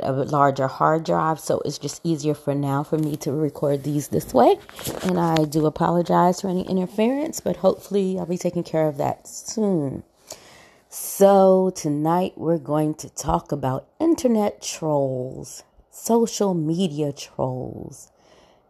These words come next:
and just all the crap that comes with them. I'm gonna lay my phone down 'cause hopefully to be more still and result in less noise.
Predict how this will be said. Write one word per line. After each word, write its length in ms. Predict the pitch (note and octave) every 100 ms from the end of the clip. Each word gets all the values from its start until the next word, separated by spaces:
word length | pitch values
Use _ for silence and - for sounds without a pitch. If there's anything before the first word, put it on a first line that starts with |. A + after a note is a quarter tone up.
| -
and 400 | D#3 D3 D3+ C#3+
just 360 | D3 D3 - -
all 300 | G#3+ C4 C4+
the 120 | E3+
crap 640 | D#3+ - - F3 G3+ - -
that 280 | D#3 D#3 -
comes 420 | - E3 E3 D#3
with 400 | C3+ D3 C#3+ -
them. 360 | - G2+ - - _ _ _ _ _ _ _ _ _ - - - - -
I'm 120 | F#3+
gonna 100 | F#3+
lay 160 | F#3 G#3
my 160 | G#3+
phone 380 | E3 - D#3+ F3+
down 260 | F3 E3+ F#3
'cause 360 | F3 D#3 -
hopefully 400 | - F3+ F3+ F#3
to 60 | D#3
be 140 | D#3+
more 220 | D#3 E3+ A#3+
still 540 | - - E3 F3 A#3+ -
and 260 | C#3 D3+ D3 - _ _ _ -
result 380 | D3 D#3 E3
in 100 | E3
less 300 | F3 E3 -
noise. 640 | D#3 D3+ D3 C#3+ E3+ A#3+